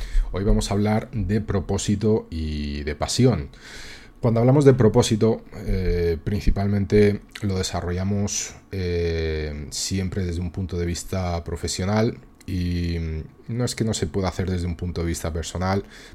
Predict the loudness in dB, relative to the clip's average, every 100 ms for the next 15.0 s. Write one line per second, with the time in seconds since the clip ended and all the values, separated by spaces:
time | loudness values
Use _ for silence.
0 | -8 -2 0 0 -2 -2 -2 -2 -6 -18
1 | -20 -14 -12 -8 -2 0 0 0 0 0
2 | 0 -2 -2 -4 -4 -6 -4 -4 -4 -8
3 | -20 -20 -20 -20 -20 -20 -20 -12 -4 -2
4 | 0 0 -2 -6 -2 2 4 6 4 2
5 | 0 0 0 0 0 2 4 2 0 -8
6 | -10 -2 -2 0 -2 0 0 0 0 0
7 | 0 0 0 -4 -6 -10 -12 -14 -14 -14
8 | -18 -20 -12 -6 -2 -2 -4 -8 -8 -6
9 | -2 0 2 2 0 0 2 0 0 0
10 | 0 0 -2 2 2 2 -2 -2 -4 -4
11 | -4 -2 -2 -2 -4 -4 -2 0 2 2
12 | 0 -2 -2 -2 -2 -4 -4 -8 -4 -2
13 | -2 -2 -4 -6 -6 -6 -4 -4 -4 -4
14 | -4 -4 -4 -6 -6 -6 -2 -2 -2 -4